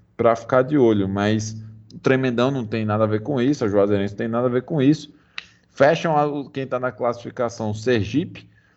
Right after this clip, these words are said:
com dez pontos, e o Retrô com nove.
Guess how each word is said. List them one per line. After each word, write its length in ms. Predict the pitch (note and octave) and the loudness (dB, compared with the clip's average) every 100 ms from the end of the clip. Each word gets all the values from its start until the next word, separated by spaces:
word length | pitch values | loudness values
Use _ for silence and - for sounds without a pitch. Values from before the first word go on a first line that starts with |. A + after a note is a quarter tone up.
| _ - | _ -12
com 160 | - A#2 | -8 4
dez 260 | B2 B2+ - | 6 6 2
pontos, 460 | - D#3 F3+ D3+ | -4 -4 -4 -4
e 40 | D#3 | -2
o 40 | |
Retrô 540 | D3 D#3 - D3 E3+ E3+ - - _ - | 0 -2 0 0 0 -4 -16 -20 _ -12
com 140 | F#3+ | -8
nove. 560 | F3+ C#3+ B2+ G#2+ G#2 | -4 2 2 0 -4